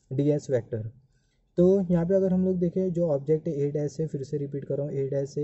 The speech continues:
A के तरफ displace किया और वो जो डिस्प्लेसमेंट का जो मैग्नीट्यूड है infinitesimal small है, उसके साथ जो time एसोसिएटेड है वो भी infinitesimal स्मॉल है जो कि है डीटी। अभी अगर हम लोग work done का formula देखें, work done is equal to force into displacement।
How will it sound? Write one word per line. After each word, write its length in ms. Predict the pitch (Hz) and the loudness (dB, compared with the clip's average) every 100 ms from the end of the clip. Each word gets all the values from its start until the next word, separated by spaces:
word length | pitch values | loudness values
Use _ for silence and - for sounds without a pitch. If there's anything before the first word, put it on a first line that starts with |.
| 143 | 0
A 100 | 127 | 0
के 80 | 139 | 0
तरफ 260 | 139 139 127 | 0 -2 -2
displace 480 | 123 - 135 139 - | -6 -4 -4 -4 -4
किया 140 | 143 | -4
और 180 | 139 135 | -2 -2
वो 100 | 139 | 0
जो 120 | 135 139 | 0 0
डिस्प्लेसमेंट 540 | 123 123 135 143 135 | -2 -2 -4 -4 -6
का 80 | 139 | -4
जो 120 | 139 | -4
मैग्नीट्यूड 460 | 131 123 127 131 131 | -4 -4 -4 -4 -4
है 100 | 135 | -4
infinitesimal 720 | 120 127 127 - 139 131 131 | -4 -8 -8 -8 -6 -6 -6
small 360 | 123 131 131 135 | -8 -6 -4 -4
है, 120 | 139 - - - | -6 -12 -20 -6
उसके 220 | 127 - | -6 -2
साथ 180 | 143 147 | -2 0
जो 140 | 139 151 | -2 -2
time 260 | 135 135 143 | -2 -4 -4
एसोसिएटेड 600 | 131 135 131 135 127 135 | -4 -4 -2 -2 -2 0
है 60 | 147 | 0
वो 160 | 131 123 | 0 0
भी 100 | 139 | -2
infinitesimal 680 | 127 131 127 123 - 131 123 | -4 -6 -6 -6 -6 -4 -6
स्मॉल 300 | 117 127 123 | -6 -4 -2
है 60 | 151 | 0
जो 160 | 139 | 0
कि 80 | 123 117 | 0 -2
है 200 | 151 180 - _ - | -4 -6 -10 _ -6
डीटी। 400 | 139 151 127 110 110 - _ _ 139 | 2 2 2 -6 -6 -18 _ _ 2
अभी 140 | 170 | 4
अगर 180 | 196 196 | 4 2
हम 120 | 196 | 0
लोग 160 | 202 165 | 0 0
work 160 | 147 | -2
done 200 | 160 165 | -2 -2
का 100 | 170 | -2
formula 420 | 170 143 143 151 151 | -4 -4 -4 -4 -2
देखें, 260 | 139 143 151 | -2 -2 -4
work 260 | 131 139 | -2 -4
done 180 | 143 143 | -4 -6
is 120 | 131 | -6
equal 180 | 135 139 | -4 -4
to 80 | 151 165 | -4 -6
force 280 | - 131 170 - _ _ - | -2 0 0 -8 _ _ -6
into 240 | 135 156 170 | -2 0 0
displacement। 640 | 151 - 139 - 120 113 | -2 -2 -6 -4 -6 -6